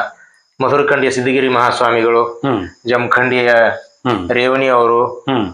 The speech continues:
Speaker 1: ಇನ್ನು ಅನೇಕ ಜನ ನಮ್ಮ ಜುಂಜುರವಾಡದ ಗಂಗಾರಾಮ್ ಮಾಸ್ಟರ್ರು,
Speaker 2: ಹಾ, ಹಾ.
Speaker 1: ಅವರೆಲ್ಲ ನಮ್ಮ ತಂದೆಯವ್ರಿಗೂ ಕೂಡ ಭಜನೆಯನ್ನು ಕಲಿಸಿರುವಂತವ್ರು. ಅವ್ರು ಜುಂಜುರವಾಡದ ಗಂಗಾರಾಮ್ ಮಾಸ್ತರ್
Speaker 2: ಓ, ಹಾ, ಹಾ.
Speaker 1: ಹೇಳ್ತೀನಿ.
Speaker 2: ಈ, ಈ ಕೈವಲ್ಯ ಪದ್ಧತಿ. ಸರ್, ಈಗ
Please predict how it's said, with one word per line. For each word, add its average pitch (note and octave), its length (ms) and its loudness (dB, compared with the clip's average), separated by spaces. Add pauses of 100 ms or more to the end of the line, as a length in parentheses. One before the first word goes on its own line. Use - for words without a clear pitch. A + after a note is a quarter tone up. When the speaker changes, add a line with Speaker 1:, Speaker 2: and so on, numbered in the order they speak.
(120)
Speaker 1:
ಇನ್ನು D3 200 0
ಅನೇಕ C#3+ 320 0
ಜನ C#3+ 300 2
ನಮ್ಮ B2+ 260 0
ಜುಂಜುರವಾಡದ C3 460 2
ಗಂಗಾರಾಮ್ B2 480 4
ಮಾಸ್ಟರ್ರು, A2+ 460 2
Speaker 2:
ಹಾ, C3 160 4
ಹಾ. G#2 440 2
Speaker 1:
ಅವರೆಲ್ಲ C3 460 6 (500)
ನಮ್ಮ B2 160 0
ತಂದೆಯವ್ರಿಗೂ E3+ 460 2
ಕೂಡ E3 180 2
ಭಜನೆಯನ್ನು C#3 440 2
ಕಲಿಸಿರುವಂತವ್ರು. C#3 640 0
ಅವ್ರು A#2+ 160 0
ಜುಂಜುರವಾಡದ C3 380 2
ಗಂಗಾರಾಮ್ A#2+ 400 2
ಮಾಸ್ತರ್ A2+ 380 2
Speaker 2:
ಓ, A#2 200 4
ಹಾ, G2+ 260 2
ಹಾ. F#2+ 120 -2
Speaker 1:
ಹೇಳ್ತೀನಿ. F#2+ 320 -4 (800)
Speaker 2:
ಈ, G#2+ 120 0
ಈ G#2+ 40 -2
ಕೈವಲ್ಯ G#2 300 2
ಪದ್ಧತಿ. - 420 -8 (1500)
ಸರ್, F#3 180 2
ಈಗ C3+ 140 2